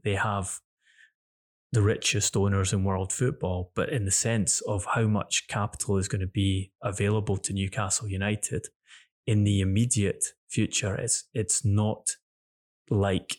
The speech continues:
the Abu Dhabi model. It's not like the Roman Abramovich model. It is not a case of, "We have lots of money, we go in and sign the best coach available on the market. We convince them with our money to come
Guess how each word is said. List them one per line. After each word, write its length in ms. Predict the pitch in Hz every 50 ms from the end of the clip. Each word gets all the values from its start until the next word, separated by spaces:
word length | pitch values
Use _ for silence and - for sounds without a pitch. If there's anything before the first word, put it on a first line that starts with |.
| _ 127
the 100 | 113 98
Abu 220 | 95 95 - 101
Dhabi 320 | - 101 95 92 - 98 92
model. 440 | 95 95 95 90 - 92 90 85 - -
It's 240 | 92 - - -
not 380 | 104 98 101 101 98 - - - - -
like 240 | 104 98 95 90 -
the 80 | 95
Roman 280 | 95 101 98 95 95 92
Abramovich 600 | 90 - 101 95 95 95 92 92 - - - -
model. 400 | 104 92 92 90 92 92 92 - - - - - - - - - _ -
It 120 | - 107
is 160 | 104 98 95 113
not 280 | 107 104 107 107 -
a 40 | 117
case 360 | - - 117 104 92 - -
of, 220 | 107 98 95 - -
"We 180 | 110 110 110 104
have 260 | 113 104 98 - -
lots 280 | 101 101 - - -
of 60 | - 98
money, 420 | 98 98 95 95 95 92 95 - _ _ _ _ _ -
we 240 | 117 107 110 107 101
go 240 | 95 110 101 104 98
in 220 | 92 95 95 - - -
and 300 | - 107 101 95 92 92 - - _ _ -
sign 400 | - - 117 98 98 98 95 95
the 80 | 92
best 480 | 87 - - 98 104 101 - - - -
coach 400 | - - 101 101 - - - -
available 480 | 107 98 98 98 98 98 95 - 95 92
on 160 | 90 92 92
the 40 | 90
market. 440 | 92 95 92 95 95 - - -
We 80 | 98 95
convince 500 | - - 98 92 104 101 - - - -
them 80 | 107 92
with 180 | 98 98 -
our 120 | 95 92 92
money 260 | 95 95 95 95 92
to 140 | - - -
come 400 | - - - 98 92 92 92